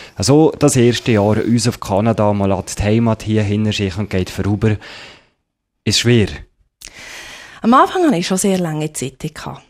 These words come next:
Speaker 2: So die ersten zwei Jahre, weil ich auch kaum Englisch reden konnte. Und weil ich gerade das Mami hatte, ist das nachher schwieriger gewesen, Kontakte zu finden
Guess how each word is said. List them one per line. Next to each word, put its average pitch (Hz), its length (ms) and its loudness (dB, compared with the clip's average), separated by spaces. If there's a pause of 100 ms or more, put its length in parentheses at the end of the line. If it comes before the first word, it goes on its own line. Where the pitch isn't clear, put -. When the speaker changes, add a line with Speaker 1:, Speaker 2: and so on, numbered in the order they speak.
(160)
Speaker 2:
So 208 100 -2
die 214 140 0
ersten 220 360 -2
zwei 185 200 -4
Jahre, 180 180 -2
weil 180 120 0
ich 208 100 -6
auch 196 180 -6
kaum 190 400 -4
Englisch 160 480 -6
reden 151 300 -8
konnte. - 60 -16 (920)
Und 185 200 -4
weil 170 120 -2
ich 160 60 -4
gerade 185 180 -4
das 208 100 -6
Mami 180 340 -4
hatte, 175 460 -6 (480)
ist - 160 -6
das 202 140 -2
nachher 190 240 -4
schwieriger 190 420 -6
gewesen, 190 460 -6 (220)
Kontakte 175 600 -8
zu - 120 -10
finden 175 360 -4